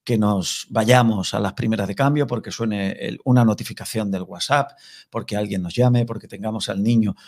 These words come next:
o, o al papi o a la mami, mm, llamándonos, etcétera, etcétera. Entonces, en todo lo que te contaba anteriormente, en ese discurso de captación, en ese plan,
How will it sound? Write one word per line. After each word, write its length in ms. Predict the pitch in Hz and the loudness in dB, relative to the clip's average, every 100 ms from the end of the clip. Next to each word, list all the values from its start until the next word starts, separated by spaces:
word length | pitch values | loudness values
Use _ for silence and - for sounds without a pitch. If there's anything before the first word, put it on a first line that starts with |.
| - - | -20 -8
o, 120 | 123 | -2
o 760 | 113 107 101 101 - 110 107 104 | 0 -2 -4 -10 -12 -8 -6 -6
al 340 | 104 104 104 | -6 -8 -6
papi 340 | 127 123 123 | 0 0 0
o 40 | 107 | -4
a 20 | |
la 80 | 110 | 0
mami, 360 | 117 110 104 - _ | 0 0 -6 -14 _
mm, 580 | 127 120 117 113 - 123 | -4 0 0 0 -4 0
llamándonos, 640 | 110 113 120 127 123 - - | 4 6 6 6 4 0 -6
etcétera, 400 | - 107 101 95 | -8 -6 -4 -6
etcétera. 340 | - 98 95 | -6 -6 -4
Entonces, 520 | 95 120 123 131 139 - - - - - | -4 -2 -2 0 -2 -4 -16 -18 -20 -4
en 260 | 131 123 120 | 4 4 8
todo 200 | 160 175 | 8 8
lo 100 | 165 | 6
que 100 | 139 | 4
te 100 | 139 | 2
contaba 300 | 127 131 131 | 4 4 4
anteriormente, 760 | 123 117 113 107 127 127 139 | 2 2 2 2 0 2 2
en 80 | 127 | 2
ese 180 | 113 123 | 2 2
discurso 600 | 110 - 135 120 123 110 - - | 0 0 -4 -2 -2 -2 -6 -16
de 160 | - 117 | -4 -2
captación, 760 | 120 - - - 110 120 127 | -2 -4 -6 0 4 6 6
en 80 | 120 | 4
ese 180 | 107 - | 0 -2
plan, 340 | 120 127 139 | 0 0 0